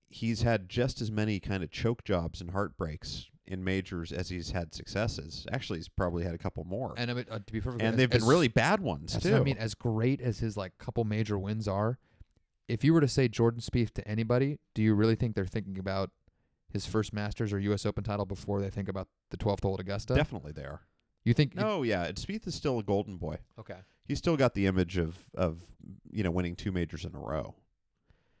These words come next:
Speaker 1: But, you know, the next thing you think about is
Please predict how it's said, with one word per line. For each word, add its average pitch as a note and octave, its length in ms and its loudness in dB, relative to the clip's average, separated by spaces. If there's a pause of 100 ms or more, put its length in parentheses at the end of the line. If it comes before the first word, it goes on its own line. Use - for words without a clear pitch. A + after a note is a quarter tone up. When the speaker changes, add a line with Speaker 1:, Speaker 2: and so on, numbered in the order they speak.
(180)
Speaker 1:
But, G#2 340 2 (520)
you B2 120 -2
know, F2 120 0
the F2+ 160 0
next G2+ 380 -2
thing E2 220 -4
you E2 100 -10
think E2+ 240 -10
about C#2+ 340 -12 (200)
is D#2+ 460 -8